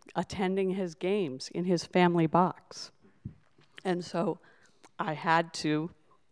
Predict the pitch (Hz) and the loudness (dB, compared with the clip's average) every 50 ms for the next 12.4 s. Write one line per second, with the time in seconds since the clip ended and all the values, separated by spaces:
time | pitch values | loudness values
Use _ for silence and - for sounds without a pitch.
0 | _ _ - - 147 135 185 180 185 185 180 190 214 202 127 - - _ - - | _ _ -20 -18 -2 2 4 4 6 6 4 4 4 2 0 -4 -10 _ -20 -20
1 | - - _ _ _ _ - _ - 160 165 160 151 180 196 - - - - 180 | -20 -20 _ _ _ _ -8 _ -2 0 0 0 2 2 2 0 0 -4 -6 -6
2 | 180 - 185 165 170 165 82 - - - - - - - _ _ _ _ _ - | -4 -2 0 0 0 0 -2 -4 -6 -10 -14 -18 -18 -20 _ _ _ _ _ -20
3 | - - - - - - - - - - - - - - - - 180 185 180 175 | -20 -20 -20 -20 -20 -20 -20 -20 -20 -20 -20 -20 -20 -8 0 2 4 4 4 6
4 | 190 208 214 196 185 180 180 165 156 151 - - 160 - - 160 156 156 170 165 | 6 6 6 6 6 6 6 4 2 2 4 2 4 6 6 4 4 4 2 0
5 | 151 147 - 147 - - - - - - - - - - _ _ _ _ _ _ | 0 -2 -4 -6 -10 -12 -12 -14 -14 -16 -20 -20 -20 -20 _ _ _ _ _ _
6 | - _ _ _ _ _ _ _ _ _ _ _ - - - _ - 190 180 180 | -20 _ _ _ _ _ _ _ _ _ _ _ -20 -20 -8 _ 2 4 6 6
7 | 180 180 190 180 - - - - _ _ _ _ _ _ _ _ _ _ _ _ | 6 6 4 4 0 -4 -14 -20 _ _ _ _ _ _ _ _ _ _ _ _
8 | _ _ _ _ _ _ _ _ _ _ _ - 226 247 240 247 262 285 294 294 | _ _ _ _ _ _ _ _ _ _ _ 2 2 4 4 6 6 6 6 4
9 | 285 277 254 254 254 247 247 240 247 247 240 - - - - - - - _ _ | 4 4 4 6 6 6 6 6 6 4 0 -2 -6 -14 -18 -20 -20 -20 _ _
10 | _ _ _ _ _ _ _ - 175 208 208 214 214 214 220 214 185 185 190 - | _ _ _ _ _ _ _ -2 0 0 2 2 2 2 2 0 -2 -6 -10 -10
11 | - - 226 220 208 196 - 165 165 165 180 202 220 - - - - - - 208 | -10 -8 -6 -6 -6 -4 -4 -4 0 2 2 2 0 -2 -8 -14 -12 -2 2 4
12 | 202 196 190 196 - - - | 6 6 4 2 -2 -6 -16